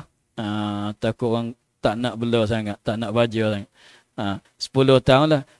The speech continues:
Boleh jadi ke tidak pokok itu berbuah, keluarkan buah, keluarkan bunga dan buah? Ah, jadi, ah, maka, maka yang nak, nak, nak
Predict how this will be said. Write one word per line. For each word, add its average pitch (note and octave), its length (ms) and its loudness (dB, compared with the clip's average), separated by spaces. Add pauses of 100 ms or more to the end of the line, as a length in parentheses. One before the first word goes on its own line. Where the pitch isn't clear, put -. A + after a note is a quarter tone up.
(140)
Boleh C3+ 400 4
jadi C3 480 4
ke C3+ 240 2
tidak C3 400 2 (240)
pokok C3 480 2
itu C3+ 320 0
berbuah, C3 720 2 (160)
keluarkan C3+ 800 2
buah, C3+ 280 4 (280)
keluarkan C3 720 2
bunga C3 480 0
dan C3 240 2
buah? C#3+ 320 2 (720)
Ah, G2 160 -8
jadi, A2+ 400 0 (880)
ah, G#2+ 720 -2
maka, B2+ 480 2 (400)
maka A#2+ 400 2
yang B2 240 0
nak, A#2 160 -4
nak, B2+ 160 0
nak B2+ 240 -2